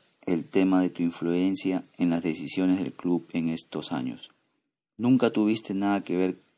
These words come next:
co-, en la formación del equipo? ¿Armar el equipo? Nunca. Los técnicos, si me han pedido alguna opinión,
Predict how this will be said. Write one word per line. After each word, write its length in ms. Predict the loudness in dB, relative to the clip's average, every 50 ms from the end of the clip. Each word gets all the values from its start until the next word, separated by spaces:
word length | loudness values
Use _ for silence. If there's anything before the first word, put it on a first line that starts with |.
| _ _
co-, 180 | _ -20 -20 -20 _ _ _ _
en 160 | 2 2 2
la 80 | 2 0
formación 500 | 0 -2 -2 -2 -2 -2 -2 -2 -2 0
del 140 | 0 0 0
equipo? 420 | -2 -4 -6 -6 -6 -6 -8 -8 -10 -12 _ _ _ _ _ _ _ _ _ _ _ _ _ _ _ -6
¿Armar 360 | -4 -2 -2 0 0 0 0
el 120 | -2 -4
equipo? 460 | -6 -4 -4 -4 -4 -4 -6 -8 -8 -10 -14 _ _ -8
Nunca. 520 | -4 0 0 2 2 0 -2 -4 -10 -14 -18 _ _ _ _ _ _ _ _ _ _ _ _ _ _
Los 180 | -8 -8 -8 -2
técnicos, 500 | 0 2 4 4 4 2 2 0 -2 0
si 120 | -2 -2
me 100 | -2 0
han 140 | 0 -2 -2
pedido 260 | 0 2 2 4 4
alguna 260 | 2 2 2 2 0 0
opinión, 560 | -2 -2 -2 -2 0 0 0 0 -2 -4